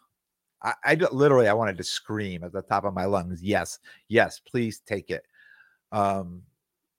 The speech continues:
but I looked him dead in the eye and I said, "I can do it for three hundred. I'm into them for over four hundred."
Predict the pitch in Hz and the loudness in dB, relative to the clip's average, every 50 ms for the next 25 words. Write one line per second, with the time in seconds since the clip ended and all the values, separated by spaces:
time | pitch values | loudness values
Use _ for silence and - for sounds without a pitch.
0 | _ _ - 113 107 117 120 123 135 127 - - 120 117 117 110 127 135 156 147 | _ _ 6 8 8 8 8 6 4 4 2 2 0 0 4 6 6 8 8 8
1 | 151 139 143 127 117 113 110 110 110 107 107 107 107 - - 117 95 - _ - | 6 4 4 4 6 6 4 4 4 2 2 2 2 0 -2 -4 -4 -6 _ -4
2 | - 196 214 - 233 226 202 202 185 175 156 - 139 127 - - 147 151 147 131 | -2 -2 -2 -2 -2 2 6 6 6 6 6 2 -2 -2 0 0 2 2 2 4
3 | 139 139 123 101 92 90 85 - _ _ _ _ _ _ _ _ _ _ _ - | 2 2 2 2 0 -2 -4 -4 _ _ _ _ _ _ _ _ _ _ _ -8
4 | 107 110 135 175 214 - 208 208 196 220 214 196 - 180 175 170 160 165 147 - | -4 -2 0 0 0 0 -2 0 0 0 0 0 0 2 4 4 6 4 2 2
5 | - 175 170 165 143 123 113 95 92 87 - - | 2 4 4 4 4 4 0 -2 -2 -4 -4 -6